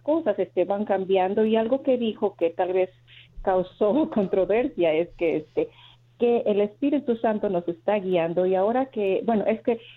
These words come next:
lo que dijo es que en cuanto a lo, a, al, al, al, al movimiento en donde se, se acepta, este, los bisexuales y que se acepta, o sea, lo que está diciendo es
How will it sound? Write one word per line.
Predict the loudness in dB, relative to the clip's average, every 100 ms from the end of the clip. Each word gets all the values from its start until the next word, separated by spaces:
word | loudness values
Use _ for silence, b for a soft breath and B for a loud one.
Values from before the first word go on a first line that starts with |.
| _
lo | -2 0
que | -2 -2
dijo | -2 0 0
es | 0
que | -2 -4 -4 _ _ _ _ _ _ _ -4
en | -2
cuanto | 0 -2 -2 -2 0
a |
lo, | 0 0 0 -2
a, | 0 0 0 0
al, | -2 0 0 0 0
al, | 0 0 0
al, | -4 -6 -2 0 0 -2 -10 B -4
al | 0
movimiento | 0 0 0 0 0
en | 0
donde | -2 -2
se, | -4 -8 B _ _ -2
se | -2
acepta, | 0 -2 -2 -4 -2 0
este, | -2 -4 -6 -6
los | -6 -8 -6
bisexuales | -6 -6 -10 -4 0 0 0 -2 -4
y | -6
que | -2
se | -2
acepta, | -2 -4 -4 -12 B B B _
o | -4
sea, | 0 0
lo | 0
que | -2
está | -2 -2
diciendo | 0 0 0
es | -2